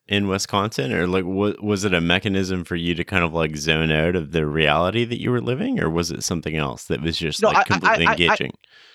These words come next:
Speaker 2: yeah, I had a happy childhood. I, I wasn't, I wasn't one of those, like, I just wa-, you know, "I just gotta sort of get out of here," sort of thing. You know, I, I, I generally had, had a, a happy childhood. No, no big complaints.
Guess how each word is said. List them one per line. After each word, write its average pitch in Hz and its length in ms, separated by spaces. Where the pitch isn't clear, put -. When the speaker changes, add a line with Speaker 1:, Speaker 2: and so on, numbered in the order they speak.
Speaker 2:
yeah, 214 140
I 208 140
had 226 180
a 180 40
happy 147 220
childhood. 85 400
I, 104 140
I - 40
wasn't, 160 380
I 123 60
wasn't 143 320
one 123 60
of 110 40
those, 101 160
like, 87 160
I 95 100
just 95 160
wa-, - 100
you 87 160
know, 98 160
"I 82 60
just 87 160
gotta 85 200
sort 80 180
of 80 100
get 82 140
out 80 180
of 78 80
here," 78 160
sort 76 220
of 71 80
thing. 69 260
You 80 80
know, 104 60
I, 117 160
I, 135 180
I 143 160
generally 123 380
had, 98 180
had 92 240
a, 80 240
a 82 120
happy 82 220
childhood. 76 480
No, 90 220
no 90 200
big 85 180
complaints. 71 520